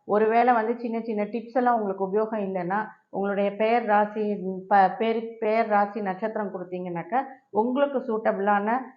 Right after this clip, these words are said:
எந்த பொருள், ஆன்மீக பொருள், அ, சரியா இருக்கும்னு நான் சொல்றேன். அதை வாங்கிக்கோங்க.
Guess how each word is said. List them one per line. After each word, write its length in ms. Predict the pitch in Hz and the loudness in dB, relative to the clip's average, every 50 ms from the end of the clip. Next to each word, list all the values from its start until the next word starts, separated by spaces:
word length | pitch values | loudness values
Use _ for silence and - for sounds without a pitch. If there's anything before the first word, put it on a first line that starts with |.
| _ _ _ | _ _ _
எந்த 300 | - 185 202 220 240 240 | -2 -2 0 2 0 0
பொருள், 300 | 240 220 214 214 226 214 | 2 2 2 2 2 4
ஆன்மீக 420 | 208 202 214 214 226 226 196 214 | 4 4 2 2 0 -2 -2 -2
பொருள், 360 | 208 214 196 185 196 202 196 196 | 0 0 0 0 0 0 2 2
அ, 200 | 190 185 180 175 180 | 2 2 2 0 0
சரியா 320 | 208 196 202 208 202 196 | -2 0 2 4 4 4
இருக்கும்னு 360 | 190 180 - - 190 190 202 | 2 0 -2 -4 -2 -2 -2
நான் 240 | 190 185 180 170 180 | -2 -2 -4 -2 -2
சொல்றேன். 300 | 196 190 185 175 185 220 | -2 -2 0 0 0 0
அதை 200 | 254 233 185 180 | 0 0 -2 0
வாங்கிக்கோங்க. 720 | 175 185 185 202 214 208 214 214 208 185 170 175 202 254 | 2 2 2 2 0 -2 -4 -4 -4 -4 -2 0 -2 -2